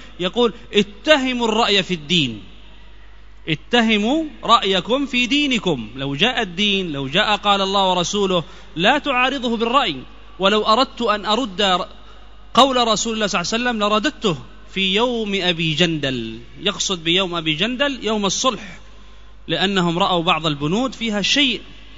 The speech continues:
من الحيف والجور، فقالوا: "كيف نعطي الدنيا في ديننا؟"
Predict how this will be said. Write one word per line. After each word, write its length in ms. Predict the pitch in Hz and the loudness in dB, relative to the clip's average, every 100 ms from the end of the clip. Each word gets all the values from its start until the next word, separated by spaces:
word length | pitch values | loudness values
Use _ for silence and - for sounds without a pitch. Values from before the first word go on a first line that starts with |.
| - - - 165 | -20 -20 -14 -6
من 160 | 165 | -2
الحيف 600 | 170 165 233 226 156 - | -2 0 0 0 -4 -6
والجور، 540 | 156 147 208 214 135 110 - - 170 | -6 0 2 2 0 -8 -16 -12 -8
فقالوا: 560 | 165 226 214 202 190 - - - | 0 2 2 0 -4 -6 -14 -2
"كيف 260 | 262 269 233 | 0 2 2
نعطي 320 | 220 185 190 | 0 0 -2
الدنيا 440 | 160 170 165 151 | 0 0 2 0
في 180 | 135 139 | 0 -4
ديننا؟" 480 | 131 127 117 104 | -4 -4 -4 -8